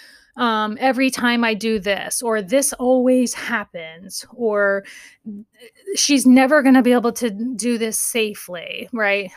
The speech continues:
Always, never. <laughs> Do you see what I'm doing there?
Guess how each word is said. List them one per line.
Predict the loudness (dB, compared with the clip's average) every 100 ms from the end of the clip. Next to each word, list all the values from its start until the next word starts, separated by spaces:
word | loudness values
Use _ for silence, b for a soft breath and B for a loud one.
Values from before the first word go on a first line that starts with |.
| -10
Always, | -2 2 4 4 4 0 -6 -8
never. | -2 -2 2 2 2 -2 -6 _ _
<laughs> | -14 -12
Do | -12 _ -6
you | -4
see | -2 0
what | 0
I'm | 0 -2
doing | -4 -4 -2
there? | -2 -2 -6